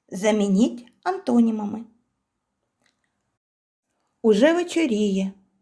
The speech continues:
Ласкаве сонечко заходить за хмари.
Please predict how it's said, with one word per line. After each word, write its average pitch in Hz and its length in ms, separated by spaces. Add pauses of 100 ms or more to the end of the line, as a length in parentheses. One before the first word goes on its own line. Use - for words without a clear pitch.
(420)
Ласкаве 247 580
сонечко 277 680
заходить 214 580
за 233 120
хмари. 190 640